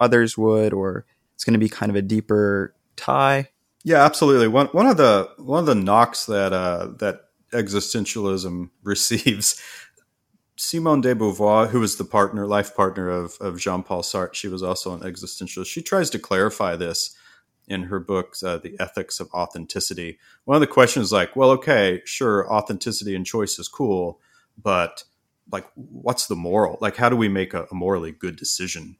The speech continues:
Speaker 2: you know, in an ethical, fr-, in an existentialist frame?" And for the existentialists and for, and for Kierkegaard, uh, the choice is the ethic.
Speaker 1: I see. Hmm.
Speaker 2: And then we have to get into, like,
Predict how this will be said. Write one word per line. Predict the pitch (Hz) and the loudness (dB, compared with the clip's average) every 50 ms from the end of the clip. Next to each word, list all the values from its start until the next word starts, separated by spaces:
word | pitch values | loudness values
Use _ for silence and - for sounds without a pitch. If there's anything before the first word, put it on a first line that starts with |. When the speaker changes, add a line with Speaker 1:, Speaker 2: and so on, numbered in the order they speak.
| _ _ _ | _ _ _
Speaker 2:
you | - 90 87 | -20 -16 -14
know, | 82 82 82 82 | -12 -10 -10 -10
in | 82 85 | -10 -10
an | 85 85 | -8 -10
ethical, | 87 87 - - - - 87 | -10 -10 -10 -16 -16 -16 -16
fr-, | - - - - _ _ _ | -16 -18 -20 -20 _ _ _
in | 87 | -14
an | 85 80 | -8 -8
existentialist | 92 90 - - 82 - - 98 90 - - 85 82 - - - - _ _ _ _ | -8 -6 -6 -8 -10 -10 -12 -12 -14 -12 -14 -14 -12 -12 -12 -12 -14 _ _ _ _
frame?" | - - - - 143 139 127 101 90 87 82 78 _ _ _ _ _ _ _ _ _ _ _ _ | -18 -14 -6 -2 0 0 0 0 -2 -4 -8 -12 _ _ _ _ _ _ _ _ _ _ _ _
And | - 123 110 110 101 - | 0 2 2 2 0 -4
for | - 143 | -4 -2
the | 120 123 | 0 2
existentialists | 127 151 180 90 - - - 143 143 - - 120 107 95 - - - | 2 2 2 -2 -4 -4 -2 -2 -4 -2 -2 -2 -2 -2 -2 -6 -4
and | 127 135 151 180 - | -2 -2 -2 -2 -4
for, | - 165 147 131 - - | -4 -4 -4 -4 -4 -4
and | 123 131 143 | -4 -4 -4
for | - - 147 | -6 -8 -10
Kierkegaard, | - - 165 185 - 151 113 - 101 87 87 85 82 - _ _ _ _ _ | -4 -4 -4 -4 -4 -8 -2 -2 0 0 0 -2 -6 -10 _ _ _ _ _
uh, | 113 110 - _ | -10 -10 -10 _
the | - 123 | -8 -4
choice | - - - 170 147 127 - - | -4 -2 0 2 2 2 2 0
is | - 120 110 98 95 - | -4 -4 -6 -6 -6 -6
the | 92 90 92 | -8 -8 -8
ethic. | 87 - 113 113 | -8 -6 -4 -6
Speaker 1:
I | 110 | -4
see. | - - - - - - - _ _ _ _ _ | -6 -8 -8 -10 -12 -12 -14 _ _ _ _ _
Hmm. | - 110 110 107 104 104 - - _ _ | -6 -4 -2 -2 -2 -4 -6 -10 _ _
Speaker 2:
And | 139 131 135 | -2 0 2
then | 143 | 2
we | 147 131 | 2 4
have | 113 139 139 - | 4 2 0 0
to | - | -2
get | 113 120 120 110 | 0 0 2 2
into, | 117 110 - - | 2 0 0 2
like, | 110 104 98 - | 2 2 2 0